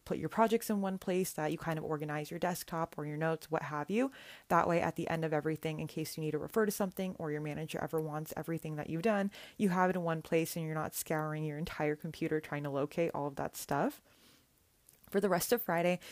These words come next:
it was pretty chill. Uh, just wrapped up a couple of things with H R as well as some trainings that were going to expire. I just wanted to get them done. And that was basically the end of the day. Nothing too, too crazy.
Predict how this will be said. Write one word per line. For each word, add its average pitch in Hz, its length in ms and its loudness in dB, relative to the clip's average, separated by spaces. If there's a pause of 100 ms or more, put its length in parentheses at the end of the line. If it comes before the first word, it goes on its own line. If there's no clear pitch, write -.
(140)
it 185 160 2
was 180 180 2
pretty 214 280 4
chill. 175 500 2
Uh, 160 140 -2
just 165 240 -4
wrapped 160 340 2
up 160 180 0
a 151 60 -4
couple 165 260 0
of 160 100 2
things 160 360 -2
with 160 140 0
H 147 240 -2
R 214 280 2 (300)
as 156 280 -2
well 151 300 0
as 151 180 -2
some 170 200 0
trainings 151 460 -2
that 147 160 0
were 147 80 -2
going 143 200 -2
to 156 80 -4
expire. 143 480 0
I 143 120 2
just 147 200 -4 (220)
wanted 139 180 0
to 139 60 -2
get 135 180 0
them 139 160 -4
done. 131 320 -2 (380)
And 156 600 0
that 156 280 0
was 196 160 4
basically 196 560 2
the 202 200 4
end 156 180 0
of 175 100 -4
the 180 100 0
day. 147 300 2
Nothing 170 460 0
too, 190 240 2
too 196 180 0
crazy. 170 580 4